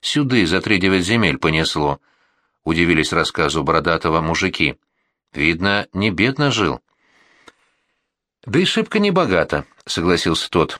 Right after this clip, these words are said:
«Хозяйство имели, скот, огороды. Услыхал, что строят в Сибири железную дорогу. Пропитание, в смысле харч, почти дармовой, и жалование идёт.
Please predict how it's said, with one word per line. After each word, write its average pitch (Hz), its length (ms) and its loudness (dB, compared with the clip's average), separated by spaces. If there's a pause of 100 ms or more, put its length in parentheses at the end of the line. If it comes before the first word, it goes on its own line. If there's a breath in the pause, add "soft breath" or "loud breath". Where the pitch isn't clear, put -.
(160)
«Хозяйство 95 640 0
имели, 95 360 0
скот, 107 440 -2
огороды. 95 640 0 (440)
Услыхал, 151 560 -2
что 110 220 0
строят 147 320 0
в - 40 -8
Сибири 131 340 0
железную 110 520 0
дорогу. 78 520 0 (420)
Пропитание, 78 640 0
в 69 60 -6
смысле 76 340 -2
харч, 90 400 0 (260 soft breath)
почти 82 320 -2
дармовой, 82 680 2 (240 soft breath)
и 135 120 0
жалование 98 680 0
идёт. 87 300 0